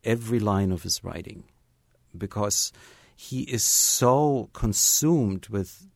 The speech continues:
an almost manic desire to be as complete as he can, to be as accurate as he can, to be as faithful as he can. And when he writes about his encounters with birds, and there's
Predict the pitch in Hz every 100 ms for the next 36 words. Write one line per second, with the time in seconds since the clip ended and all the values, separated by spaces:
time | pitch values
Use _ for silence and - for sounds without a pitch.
0 | _ _ _ _ _ _ _ _ _ -
1 | 110 120 135 - 104 107 113 135 131 -
2 | 107 92 98 98 85 - _ _ _ -
3 | - _ 104 117 113 - 120 - 135 143
4 | 104 - 87 - 80 82 82 92 98 101
5 | 92 - 113 143 - 90 80 85 - -
6 | 85 82 90 104 101 - - 160 - 87
7 | - - - 82 85 98 - - - -
8 | - - 139 180 185 180 208 - 147 127
9 | 117 120 - 151 170 160 - 87 92 123
10 | 147 95 - - 107 110 113 113